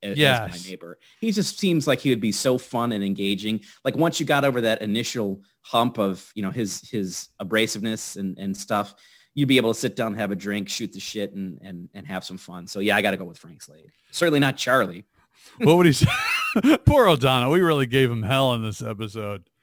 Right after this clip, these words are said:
Speaker 2: What would
Speaker 1: Oh,
Speaker 2: Pat-,
Speaker 1: wow.
Speaker 2: what would Slade say to you? "Corey, spell the name kinda funny.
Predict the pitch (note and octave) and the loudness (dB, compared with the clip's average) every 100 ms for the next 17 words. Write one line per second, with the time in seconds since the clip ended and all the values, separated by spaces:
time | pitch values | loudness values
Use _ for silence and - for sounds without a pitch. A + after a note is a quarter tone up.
0 | _ _ _ _ _ _ _ _ - B3 | _ _ _ _ _ _ _ _ 2 6
1 | E3+ B2 F#2+ - _ - A3 D4+ - - | 6 6 4 -4 _ 4 4 4 0 4
2 | G3+ A#3 - F#3+ G#3+ F3 D3 - - F3 | 6 6 2 6 6 8 4 4 2 4
3 | G3 C3+ F2 - - - E3 F3 F#3 G3 | 6 4 0 -6 -2 2 2 2 2 0
4 | C3+ F3+ A3 - A3+ A2+ D#2 | -2 -2 -2 -2 -2 -2 -8